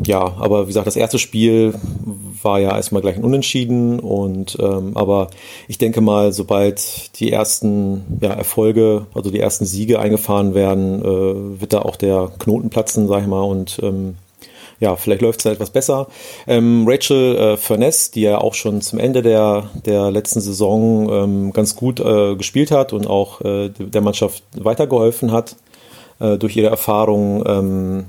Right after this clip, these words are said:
ja, das war, also es war ja von, was den Transfer angeht, ja eigentlich ein Volltreffer. Ähm, sie ist dieses Jahr dann auch gleich Vizekap-, zur Vizekapitänin, äh, ernannt worden, hinter Niamh Fahey.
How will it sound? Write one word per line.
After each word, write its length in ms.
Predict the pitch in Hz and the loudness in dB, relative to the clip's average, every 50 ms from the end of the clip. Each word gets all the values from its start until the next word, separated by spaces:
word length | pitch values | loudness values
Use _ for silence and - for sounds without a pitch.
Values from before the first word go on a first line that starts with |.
| 90 - | -8 -4
ja, 260 | 101 98 95 92 90 90 95 - _ - - - _ _ _ _ _ _ _ _ _ _ - | -2 0 0 0 -2 -4 -8 -20 _ -20 -20 -20 _ _ _ _ _ _ _ _ _ _ -4
das 180 | 113 104 - | -2 -2 0
war, 300 | - 101 98 98 98 - | 2 2 2 2 2 0
also 160 | 101 92 95 | -2 -2 -2
es 100 | 95 90 | -2 0
war 80 | 107 98 | 2 2
ja 120 | 95 92 | 2 2
von, 340 | 90 - 104 95 95 95 92 | 0 -2 -4 -4 -4 -4 -6
was 100 | 98 - | -8 -10
den 80 | - - | -10 -10
Transfer 300 | - 98 - - 110 104 | -10 -6 -2 0 0 2
angeht, 280 | 101 101 101 104 104 | 2 2 0 0 2
ja 120 | - 101 95 | 0 0 0
eigentlich 180 | 98 - - | 0 -2 -4
ein 60 | 98 95 | -6 -4
Volltreffer. 580 | - - 120 117 - 135 123 - 135 123 123 - - - - - - - - - - - | 0 0 0 0 0 -2 0 0 -2 -2 -4 -8 -16 -20 -20 -20 -20 -20 -20 -20 -8 -2
Ähm, 460 | - 110 107 104 101 101 98 101 98 98 | 0 2 2 4 4 2 2 2 0 -2
sie 140 | - 104 107 | -2 -2 -2
ist 200 | 110 - - - | -2 -2 -2 -2
dieses 320 | 110 110 107 - - - | -2 -2 -2 -4 -2 2
Jahr 200 | - 101 95 98 | 4 4 4 4
dann 120 | 98 95 101 | 4 2 2
auch 180 | - 98 - - | 0 -2 0 0
gleich 240 | 101 95 92 - | 0 0 0 -2
Vizekap-, 500 | - - - 151 - - 139 - - - | -6 -6 -6 -4 -2 -2 -2 -2 -4 -6
zur 240 | - - 120 113 - - | -2 0 0 0 0 -4
Vizekapitänin, 920 | - - - - - 139 127 123 - - - 127 123 123 120 117 113 110 | -12 -12 -8 -6 -6 -4 -6 -8 -8 -4 0 2 2 4 4 4 4 4
äh, 280 | 110 104 104 104 104 104 | 4 4 6 4 4 4
ernannt 300 | 104 104 107 113 113 - | 4 2 2 0 2 2
worden, 420 | 110 110 107 107 107 104 104 107 104 | 2 4 4 4 2 0 0 0 0
hinter 240 | 107 107 104 107 101 | -2 0 0 0 0
Niamh 360 | 101 101 98 98 98 95 95 | 2 0 0 0 -2 -2 -4
Fahey. 480 | - - 113 117 120 120 123 120 120 | 0 0 2 2 2 0 -2 -2 -4